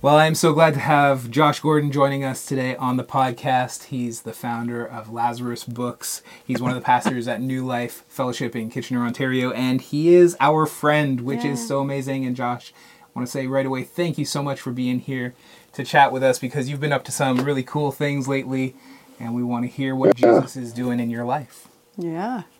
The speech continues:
Speaker 3: Cool. Well, it's great to be here. Uh, anytime I can get with my beard mentor, I will happily take. So
Speaker 1: I do what I can for you. <laughs>
Speaker 3: Yeah, yeah. <laughs>
Speaker 2: We're glad you're here, Josh. And
Speaker 3: Yeah.
Speaker 2: you have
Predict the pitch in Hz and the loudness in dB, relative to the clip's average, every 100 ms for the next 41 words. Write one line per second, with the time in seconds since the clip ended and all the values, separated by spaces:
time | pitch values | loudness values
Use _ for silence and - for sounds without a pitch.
0 | - _ _ _ - - - 127 147 - | -20 _ _ _ -14 -12 4 8 10 10
1 | 113 117 - - 120 143 - 113 117 147 | 8 6 4 6 8 8 8 8 10 8
2 | 196 - _ _ 104 101 95 120 135 180 | 2 -2 _ _ 4 6 6 8 10 8
3 | 151 135 135 127 123 120 113 113 104 82 | 6 6 6 6 8 6 6 4 4 6
4 | 120 131 123 113 110 104 73 78 - _ | 10 10 8 6 6 6 6 6 0 _
5 | 90 92 92 90 90 92 101 104 - - | 4 8 10 10 8 6 4 4 8 8
6 | - 85 76 - - - 202 180 170 - | 8 6 4 0 -8 4 8 8 6 2
7 | - - - 202 175 131 143 131 120 123 | -6 -20 -12 -4 -2 0 2 2 2 0
8 | 113 123 104 95 - - 196 - - - | -4 -6 -8 -8 -8 -8 -6 0 0 2
9 | - 156 - - 135 - - - 156 131 | 2 4 4 0 0 4 4 8 8 8
10 | - - - - - 494 - - 196 - | 2 2 2 2 0 4 6 6 4 6
11 | 196 - 165 - 165 139 - - - - | 4 4 2 2 0 0 -2 -2 -2 0
12 | 269 330 254 240 214 208 185 196 185 175 | 4 6 6 6 4 0 2 4 4 6
13 | 185 190 - 254 254 254 240 294 254 220 | 8 8 8 6 6 6 8 8 8 6
14 | 302 285 269 240 226 202 - | 6 6 8 8 8 0 -10